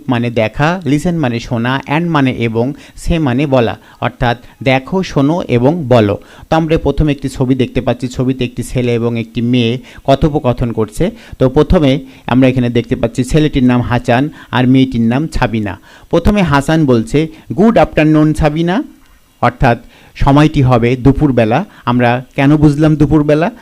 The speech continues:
যেহেতু হাসান বলছে গুড আফটারনুন, অর্থাৎ দুপুরবেলা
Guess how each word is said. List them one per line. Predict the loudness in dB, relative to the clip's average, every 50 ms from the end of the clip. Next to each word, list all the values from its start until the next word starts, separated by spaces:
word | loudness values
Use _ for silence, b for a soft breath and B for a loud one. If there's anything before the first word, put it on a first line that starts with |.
| B B
যেহেতু | 0 0 2 2 2
হাসান | 0 0 0 0 0 0 2 2
বলছে | 2 2 0 -2 -4
গুড | -2 0 2 2 2
আফটারনুন, | 2 0 0 0 0 0 0 0 -2 -4 -6 -10 _ -4
অর্থাৎ | -4 -2 0 0 -2 -2 -2 -6 B B -4
দুপুরবেলা | -2 0 0 0 0 0 2 2 2 2 2 0 -2